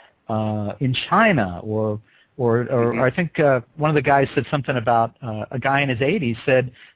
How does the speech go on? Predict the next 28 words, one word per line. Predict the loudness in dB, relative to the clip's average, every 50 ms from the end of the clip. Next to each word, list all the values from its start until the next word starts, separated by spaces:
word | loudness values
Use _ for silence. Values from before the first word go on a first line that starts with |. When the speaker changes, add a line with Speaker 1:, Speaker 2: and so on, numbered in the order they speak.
| _ _
Speaker 1:
"It | -6 -6 -4 -2
just | -2 -2 -2 -2
reminds | -4 -4 -2 -2 -2 -2 -2 -2
me | 0 0
of | 0 0 0
myself," | -2 -4 -4 -4 -4 0 2 2 2 0 -2
and | -6 -8
it's | -8 -6 -6
like, | -6 -6 -6 -8 _ -20 _ _ _
"What?" | -2 0 0 0 -2 -6 -14 -16 -16 -10
<laughs> | -10 -10 -10 _ _ _ -20 -20 -20 _ _ _ _ _ _ _ _ 4
Speaker 2:
Yeah. | 4 4 4 4 -4 _ _ _ _ _ _ _ _ _ _ _ _ _ _ _ _ _ _ _
Yeah, | 6 6 6
definitely | 8 6 4 4 4 -2 -4 -4 -6 -8 -14 -8 -6
the | -6 -4
family-based | -4 -4 -6 -6 -6 -8 -8 -6 -6 -8 -6
stuff | _ -10 -10 -10 _
is | -14
more | -12 -12 -12
timeless, | -12 -12 -12 -12 -12 -12 -14 -16 -16 _
whereas | -12 -8 -6 -6 -6 -8 _ _ _ _ _ _
Doonesbury | -12 -10 -10 -10 -10 -4 -2 0 0 0 -2 -4 -6
is, | -8 -12 _ _ -20
is, | -20 -20 _ _
uh, | -6 -6 -4 -4 -6 -6 -10 -14 _ _ _ -20 _ _ _
it | -14
has | -10 -10 -10 -10
a | -10